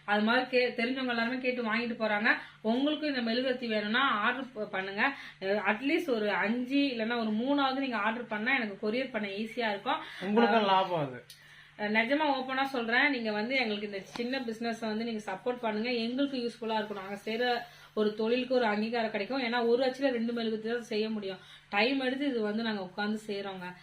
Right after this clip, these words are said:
Speaker 1: இதோடைய மெட்டீரியல்ல நம்ம தேங்காய் எண்ணெய் கலக்குறோம், அதுக்கு அடுத்தது கலர் ஆட் பண்றோம், வேக்ஸ், நூலு, அஹ், இதுதான் நம்மளுக்கு நிறைய செலவாகும். பிளஸ் வந்து நாங்க கரண்ட் அடுப்புல செய்யறதுனாலும் ரேட்டு, அதான் அதோடைய செலவெல்லாம் அதிகமாவே இருக்கு.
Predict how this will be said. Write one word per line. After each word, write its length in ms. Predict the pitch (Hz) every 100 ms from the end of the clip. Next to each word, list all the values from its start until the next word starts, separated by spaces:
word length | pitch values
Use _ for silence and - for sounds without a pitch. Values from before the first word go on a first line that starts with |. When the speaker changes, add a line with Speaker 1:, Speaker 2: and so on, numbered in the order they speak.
| - -
Speaker 1:
இதோடைய 280 | 208 208 208
மெட்டீரியல்ல 400 | 202 277 262 233
நம்ம 160 | 202
தேங்காய் 380 | 196 214 240 240
எண்ணெய் 180 | 220 202
கலக்குறோம், 460 | 190 190 202 220 226
அதுக்கு 260 | 190 190
அடுத்தது 440 | 190 214 226 226 -
கலர் 340 | 190 208 240 214
ஆட் 260 | 202 196
பண்றோம், 420 | 208 196 196 226 254 - - -
வேக்ஸ், 440 | 202 226 240 - 240 240
நூலு, 460 | 220 233 247 233 233 508 508 - - -
அஹ், 320 | 196 190 190 190 214
இதுதான் 380 | 202 208 262
நம்மளுக்கு 260 | 240 220 196
நிறைய 320 | 185 202 233 254 202 - -
செலவாகும். 560 | 214 226 226 226 262
பிளஸ் 260 | 226 220 214
வந்து 200 | 233 254 269
நாங்க 200 | 214 208
கரண்ட் 260 | 196 202 233
அடுப்புல 260 | 233 220
செய்யறதுனாலும் 580 | 196 202 202 196 226 302 226
ரேட்டு, 340 | 208 220 208 190 190 - - -
அதான் 280 | - 226 233 - -
அதோடைய 460 | 202 220 220 214 202
செலவெல்லாம் 480 | 208 226 247 262
அதிகமாவே 340 | 220 220 214 214
இருக்கு. 300 | 214 208